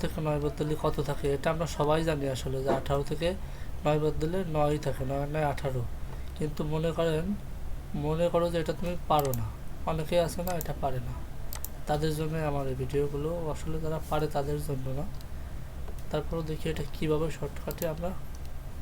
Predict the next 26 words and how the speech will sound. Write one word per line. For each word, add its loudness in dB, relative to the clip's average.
করতে -2
পারি -2
অঙ্কটা। -4
সেটা -2
হচ্ছে, -2
হতে -2
পারে 2
যে -2
আঠারো, 0
এই 2
আঠারো 2
থেকে 0
নয় 0
বাদ 0
দিলে 0
যে 2
নয় 0
থাকে, 0
এটা -2
আমরা 0
জানি 2
না। 2
সেক্ষেত্রে 0
আমরা 0
করবো 0
কি, -4